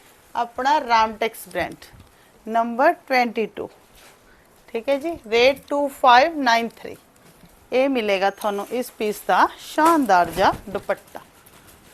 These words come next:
ਲਓ ਜੀ, ਦੇਖੋ ਚੀਜ਼, ਹੋ ਰਹੀ ਹੈ ਨਾ ਰੂਹ ਜੀ ਖੁਸ਼। ਇਹ ਸੀ ਜੀ ਅੱਜ ਦੇ ਪਿਆਰੇ ਪਿਆਰੇ ਜਿਹੇ ਆਪਣੇ ਰਾਮਟੈਕਸ ਬ੍ਰਾਂਡ ਦੇ ਸੂਟ, ਜੋ ਆਪਾਂ ਨੇ ਸਪੈਸ਼ਲ ਕਰਵੇ ਵਾਸਤੇ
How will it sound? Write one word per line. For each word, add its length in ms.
ਲਓ 380
ਜੀ, 280
ਦੇਖੋ 380
ਚੀਜ਼, 300
ਹੋ 120
ਰਹੀ 160
ਹੈ 40
ਨਾ 120
ਰੂਹ 240
ਜੀ 160
ਖੁਸ਼। 320
ਇਹ 160
ਸੀ 200
ਜੀ 160
ਅੱਜ 120
ਦੇ 180
ਪਿਆਰੇ 340
ਪਿਆਰੇ 380
ਜਿਹੇ 140
ਆਪਣੇ 420
ਰਾਮਟੈਕਸ 540
ਬ੍ਰਾਂਡ 300
ਦੇ 140
ਸੂਟ, 400
ਜੋ 140
ਆਪਾਂ 220
ਨੇ 100
ਸਪੈਸ਼ਲ 520
ਕਰਵੇ 360
ਵਾਸਤੇ 440